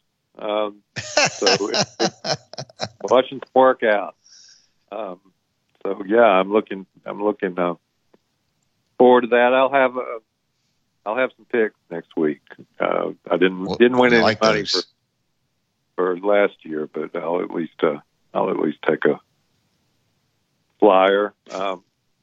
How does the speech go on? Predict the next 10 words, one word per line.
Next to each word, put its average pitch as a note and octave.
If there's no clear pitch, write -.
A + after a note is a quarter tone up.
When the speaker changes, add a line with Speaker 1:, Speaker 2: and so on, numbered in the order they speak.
Speaker 1:
don't C#3
see A#2+
a G#2+
super, C3
super A#2+
horse G2+
yet G#2
this G#2
year. A2
Uh, F#2+